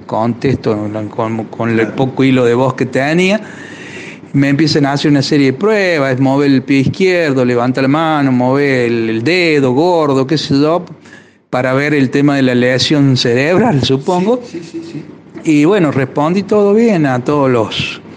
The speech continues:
Speaker 1: a todas la, las preguntas y todos los, los tests y los estímulos que me, que me hacían.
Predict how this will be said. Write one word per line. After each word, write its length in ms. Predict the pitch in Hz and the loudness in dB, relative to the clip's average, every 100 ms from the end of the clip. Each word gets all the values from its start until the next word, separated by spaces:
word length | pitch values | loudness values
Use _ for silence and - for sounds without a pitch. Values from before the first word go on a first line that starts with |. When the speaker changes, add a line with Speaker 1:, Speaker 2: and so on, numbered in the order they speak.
| - - - - | -20 -20 -20 -10
Speaker 1:
a 80 | 127 | -10
todas 560 | 107 139 143 135 131 123 | -4 -2 0 2 2 2
la, 560 | 117 107 104 104 107 | 2 0 -2 -6 -8
las 180 | 110 104 | -8 -8
preguntas 720 | - 117 123 156 190 185 151 117 | -6 -2 0 2 2 2 0 -2
y 40 | |
todos 220 | - 131 | 0 0
los, 260 | 120 98 - | 0 -2 -4
los 120 | 110 - | -2 -4
tests 400 | - 151 131 - - _ - - - | -2 -2 -2 -4 -18 _ -20 -12 -4
y 100 | 120 | -2
los 160 | 107 | -2
estímulos 600 | 113 120 - 147 135 110 | -2 -4 0 2 2 0
que 120 | 107 | -2
me, 280 | 117 113 110 | -4 -4 -8
que 100 | - | -8
me 140 | 113 117 | -4 -2
hacían. 480 | 143 - 220 240 | -2 2 2 2